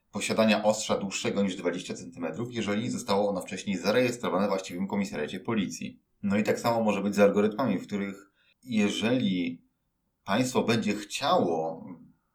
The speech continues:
powołując się chociażby na względy bezpieczeństwa, kontrolować pewne algorytmy, to my już niewiele będziemy mogli z tym zrobić.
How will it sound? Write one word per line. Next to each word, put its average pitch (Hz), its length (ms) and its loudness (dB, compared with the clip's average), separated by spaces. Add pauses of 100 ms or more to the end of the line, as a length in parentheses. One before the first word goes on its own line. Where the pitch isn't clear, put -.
powołując 95 460 0
się 98 80 -6
chociażby 95 320 -2
na 90 180 4
względy 92 340 -2
bezpieczeństwa, 92 540 -2
kontrolować 101 540 4
pewne 85 240 -2
algorytmy, 87 640 2 (300)
to 147 120 4
my 131 100 8
już 135 220 4
niewiele 127 300 4
będziemy 110 240 2
mogli 98 260 -2
z - 60 -14
tym 123 160 -4
zrobić. - 420 0